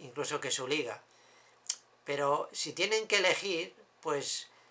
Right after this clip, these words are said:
el orden de prioridad tanto para Lyon como Chelsea es, em, eh, Champions y Liga, ¿vale? El Barça solo se tiene que preocupar de la Champions. Entonces,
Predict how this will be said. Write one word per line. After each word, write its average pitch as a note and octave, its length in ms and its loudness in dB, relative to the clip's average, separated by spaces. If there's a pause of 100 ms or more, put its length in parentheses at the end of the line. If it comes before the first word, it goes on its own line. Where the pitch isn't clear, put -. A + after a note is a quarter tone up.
(180)
el D3 160 0
orden F3+ 360 2
de F3+ 100 4
prioridad E3 560 4
tanto C3+ 300 -2
para B2+ 220 4
Lyon D3+ 320 0
como D#3 260 0
Chelsea D3+ 580 0
es, - 300 -4 (640)
em, D3+ 720 -4 (1600)
eh, E3+ 340 -6
Champions B3 720 0
y F3 140 -4
Liga, C3+ 420 -2 (440)
¿vale? D3 460 -4
El B2+ 140 -4
Barça D#3+ 300 6
solo E3+ 240 4
se D#3 140 -2
tiene D3+ 180 0
que C#3 80 0
preocupar C3+ 500 0
de D#3+ 100 -2
la A2+ 140 -4
Champions. A#2+ 640 -6 (840)
Entonces, D3 420 -6